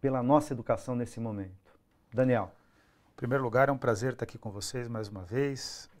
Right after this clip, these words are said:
Speaker 2: Tuto, Fernando, né, um grande companheiro nas lutas pelo direito humano à educação no Brasil. É, com essa tentativa de retirada do título do Paulo Freire, é, por incrível que pareça, os movimentos ultraconservadores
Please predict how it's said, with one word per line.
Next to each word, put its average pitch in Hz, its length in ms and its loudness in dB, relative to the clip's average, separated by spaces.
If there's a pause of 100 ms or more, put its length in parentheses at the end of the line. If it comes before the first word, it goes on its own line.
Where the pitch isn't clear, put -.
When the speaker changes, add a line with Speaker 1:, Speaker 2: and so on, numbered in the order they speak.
(100)
Speaker 2:
Tuto, 131 380 -4
Fernando, 110 560 -6
né, 120 140 -6
um 113 60 -6
grande 113 440 -4
companheiro 117 640 -2 (100)
nas 107 200 -2
lutas 120 240 -4
pelo 113 180 -4
direito 107 580 -4
humano 113 280 -2
à - 20 -2
educação 110 460 -4
no 107 80 -6
Brasil. 107 420 -2 (720)
É, 120 340 6
com 185 240 8
essa 165 260 6
tentativa 175 840 2
de 131 80 -2
retirada 127 520 2
do 113 140 -4
título 131 380 -6
do 113 80 -4
Paulo 113 240 2
Freire, 127 600 0 (160)
é, 120 460 0 (180)
por 135 140 0
incrível 147 320 4
que - 80 -12
pareça, 143 380 4
os 135 40 -8
movimentos 139 520 -2
ultraconservadores 139 1200 0